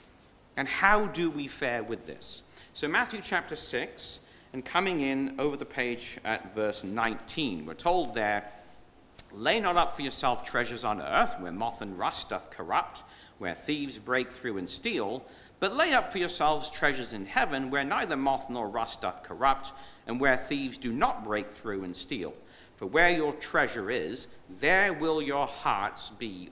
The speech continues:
also. And so when you look at that word treasure, it's an interesting word. It's the Greek word thesaurus, right? So we think of, what is a thesaurus? It's a book full of all kinds of words and their meanings.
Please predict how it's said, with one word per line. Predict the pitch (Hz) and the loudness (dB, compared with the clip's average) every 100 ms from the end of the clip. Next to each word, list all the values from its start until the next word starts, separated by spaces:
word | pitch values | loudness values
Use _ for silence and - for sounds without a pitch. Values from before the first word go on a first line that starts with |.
| - | -4
also. | 143 120 98 - 65 - - - - - | -2 -2 -4 -8 -10 -14 -20 -20 -20 -12
And | 135 | -4
so | 156 | 2
when | 185 170 | 2 2
you | |
look | 160 302 | 0 -2
at | - 101 | -2 2
that | 120 151 135 | 2 2 0
word | 131 120 | 0 0
treasure, | - - 123 98 90 180 226 - - - | -4 2 2 4 0 -2 -4 -14 -14 -10
it's | - | -6
an | 139 | -2
interesting | 202 - 131 - - 101 87 | -2 0 0 0 -4 -6 -2
word. | 107 156 | -2 0
It's | 120 - | -2 -6
the | - | -10
Greek | 98 135 147 - | -4 -2 -2 -2
word | 113 117 101 | -2 -2 -2
thesaurus, | - - - 185 156 85 214 - - - - - - | -8 -8 -2 0 2 0 -2 -4 -8 -12 -20 -20 0
right? | 110 180 - | 2 2 -2
So | - | -4
we | 113 | -4
think | - 127 127 | -6 -6 -4
of, | 104 - | -4 -2
what | 120 | -4
is | 117 | -4
a | 107 | -6
thesaurus? | - 95 - 160 107 151 - | -6 -4 2 4 4 0 -2
It's | 113 120 | -6 -6
a | |
book | - 151 165 - | 0 2 2 0
full | - 151 147 | -6 -2 0
of | 120 | 2
all | 143 131 | 0 0
kinds | - 123 120 113 | -2 -2 0 -4
of | 92 | -2
words | 117 127 120 113 | 0 2 0 -2
and | 104 | -6
their | 98 | -6
meanings. | 98 139 131 123 120 | -2 0 0 0 -4